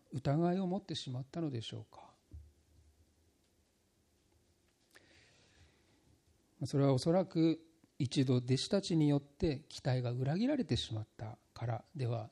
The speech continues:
ないでしょうか。弟子たちならできると思って父親をお願いしましたけれども、弟子たちは悪霊を追い出すことが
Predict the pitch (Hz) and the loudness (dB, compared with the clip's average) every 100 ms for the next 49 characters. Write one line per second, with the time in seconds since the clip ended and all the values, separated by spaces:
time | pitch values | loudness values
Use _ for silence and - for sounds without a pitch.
0 | _ _ 123 107 101 - - - - - | _ _ -10 -8 -8 -10 -16 -20 -20 -20
1 | _ _ _ _ _ - _ _ _ _ | _ _ _ _ _ -20 _ _ _ _
2 | _ _ _ _ _ _ _ _ _ 151 | _ _ _ _ _ _ _ _ _ 0
3 | 131 - 131 165 285 151 151 - 135 127 | 0 -2 -4 -2 2 2 2 4 4 4
4 | 131 180 233 - 131 110 - _ _ _ | 2 2 0 -2 -4 -4 -6 _ _ _
5 | _ _ _ - - 143 120 110 113 131 | _ _ _ -12 -4 2 2 2 2 2
6 | 151 147 196 214 - 196 226 233 277 302 | 2 2 2 0 -2 -4 -2 0 2 4
7 | 165 120 _ _ _ _ _ _ - 123 | 4 0 _ _ _ _ _ _ -6 -6
8 | - - 220 220 156 147 123 123 120 110 | -4 -2 0 0 0 2 2 2 0 -4
9 | - 113 120 165 220 | -8 -8 -2 2 0